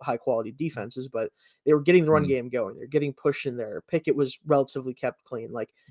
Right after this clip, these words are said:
Speaker 1: they were playing better than maybe the sum, the sum of their parts were playing better than the individual players.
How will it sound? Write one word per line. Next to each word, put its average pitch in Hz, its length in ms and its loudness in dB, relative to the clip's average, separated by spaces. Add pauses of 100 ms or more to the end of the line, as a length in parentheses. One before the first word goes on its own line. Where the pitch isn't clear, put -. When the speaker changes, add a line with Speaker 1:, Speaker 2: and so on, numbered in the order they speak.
(320)
Speaker 1:
they 147 140 8
were 156 140 6
playing 156 560 2
better 139 360 4
than 131 360 -4
maybe 135 200 0
the 123 80 -6
sum, 139 300 0
the 139 60 2
sum 170 200 4
of 156 60 4
their 139 100 6
parts 143 320 2
were 135 80 0
playing 127 280 -4
better 127 280 0
than 120 160 -10
the 117 80 -6
individual 120 400 -6
players. - 460 -6